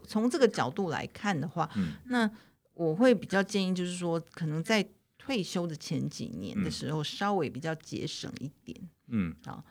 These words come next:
Speaker 1: 然后，嗯，把有剩下的钱呢，就是，呃，我们还是适度的去做一些投资、
Speaker 2: 嗯。
Speaker 1: <laughs> 理财。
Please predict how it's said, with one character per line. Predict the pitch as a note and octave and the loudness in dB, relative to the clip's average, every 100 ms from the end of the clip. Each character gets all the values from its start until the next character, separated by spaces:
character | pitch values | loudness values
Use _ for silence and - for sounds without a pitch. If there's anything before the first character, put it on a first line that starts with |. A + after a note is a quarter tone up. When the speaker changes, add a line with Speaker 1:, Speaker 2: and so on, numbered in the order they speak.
| _ | _
Speaker 1:
然 | - F#3 | -4 2
后， | A#3 A3 F#3 - | 6 6 4 0
嗯， | E3+ D3 D3+ _ _ | -4 -4 -4 _ _
把 | - E3 C#3+ C3+ - - | 2 6 6 4 -2 -2
有 | D#3+ B2 - - | 0 0 -4 -14
剩 | - - C4+ | -12 2 6
下 | A#3 A#3 F#3 | 6 6 2
的 | D3+ | 2
钱 | D3+ - D#3 C3+ | -4 -4 -2 0
呢， | D#3 E3+ | 0 -2
就 | D#3+ G3 | -2 -4
是， | - F3+ E3 D#3 - | -4 0 0 0 -2
呃， | - C#3+ C3+ - | -4 -2 -4 -4
我 | D#3+ | 0
们 | D#3+ | 0
还 | F3 | 2
是 | F3+ G#3 | 2 2
适 | - A#3 | 2 0
度 | G3+ G3+ | 2 4
的 | D#3+ | 4
去 | D#3+ F3 | 2 -2
做 | - F3 | -2 0
一 | D#3 | 0
些 | D#3 D#3 C#3+ C#3 | 0 -2 0 -2
投 | - - - C#3+ | -8 -12 -10 -10
资、 | - D#3+ E3 - - F#3 | -6 -4 -4 -6 -14 -10
Speaker 2:
嗯。 | F#2 D2 D2 - C4 | -6 -8 -10 -16 -12
Speaker 1:
<laughs> | - - | -12 -10
理 | D3+ C3+ | -8 -8
财。 | - D3+ - | -6 -6 -4